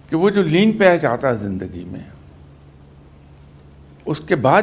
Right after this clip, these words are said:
جو اللہ تعالیٰ عروج عطا فرماتا ہے وہ بہت ہے،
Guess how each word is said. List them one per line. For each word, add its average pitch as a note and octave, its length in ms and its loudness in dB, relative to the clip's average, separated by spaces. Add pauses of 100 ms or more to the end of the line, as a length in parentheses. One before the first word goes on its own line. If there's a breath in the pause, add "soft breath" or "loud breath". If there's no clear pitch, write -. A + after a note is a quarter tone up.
(100)
جو G3 280 -4 (840)
اللہ C#3 220 2
تعالیٰ C#3 320 2
عروج C3 420 0
عطا A#2+ 220 0
فرماتا F#2+ 500 -8
ہے C#3+ 60 -8
وہ - 120 -10 (100)
بہت - 280 -14
ہے، - 160 -20